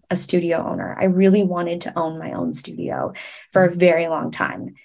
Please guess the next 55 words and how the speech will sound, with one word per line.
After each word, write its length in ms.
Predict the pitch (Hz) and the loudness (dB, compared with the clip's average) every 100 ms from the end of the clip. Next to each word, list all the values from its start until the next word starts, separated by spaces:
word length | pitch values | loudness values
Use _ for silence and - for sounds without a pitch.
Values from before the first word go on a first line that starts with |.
| _ - | _ 0
And 420 | 196 180 175 180 - | 4 4 4 0 -2
I 120 | 185 | 0
did 300 | 185 190 262 | 2 4 4
have 240 | 349 - 285 | 4 -2 0
a 60 | |
few 220 | 247 196 190 | 0 0 -2
people 520 | 175 170 170 165 - | -2 0 2 0 -2
who 160 | - 175 | -2 -2
came 260 | 175 170 165 | -2 -6 -2
in 120 | 180 | 0
and 100 | 180 | 0
out 120 | 180 | 0
of 60 | 180 | 0
my 120 | 185 | 0
life 340 | 185 165 160 | -2 -4 -6
who 200 | - 175 | -2 -2
were 200 | 165 165 | -2 -6
very 380 | 160 175 170 170 | 0 2 2 0
encouraging 580 | 170 170 165 160 175 170 | -4 -8 -6 -4 -4 -4
of 120 | 170 | -4
this, 280 | 175 175 175 | -2 -2 -2
who 180 | - 180 | -2 -2
wanted 420 | 170 165 165 165 | -2 -6 -6 -6
to 160 | - 170 | -2 0
either 220 | 180 196 | 2 0
partner 360 | 196 - - 175 | 2 0 0 -2
with 180 | 170 160 | -2 -4
me 240 | 156 156 | -6 -4
or, 300 | 160 156 165 - - - | -2 -2 -4 -6 -14 -2
you 100 | 196 | 2
know, 200 | 170 170 | 2 2
was, 260 | 170 170 - | 0 -2 -2
would, 300 | 170 165 160 | -2 0 -4
um, 300 | 160 160 160 185 | -10 -10 -10 -4
pump 180 | 202 | -2
me 160 | 196 185 | 2 2
up 200 | 180 175 | 2 -2
and 100 | 170 | -2
motivate 340 | 170 175 202 | -2 -2 -4
me 120 | 185 170 | -4 -6
to 80 | 175 | -10
say, 180 | - 190 | -10 -12
like, 200 | 214 269 | -6 -4
"Yeah, 140 | 254 | 0
you'd 180 | 226 226 | 0 2
be 120 | 233 | 0
a 40 | |
great 240 | 220 240 233 | 0 -2 -4
studio 240 | 220 214 | -4 -4
owner. 240 | 202 185 175 | 0 0 0
Like, 260 | 170 175 - | -4 -4 2
you 100 | 254 | 2
should 180 | 262 240 | 2 0
do 160 | 254 | 2
it." 180 | 185 - | 2 0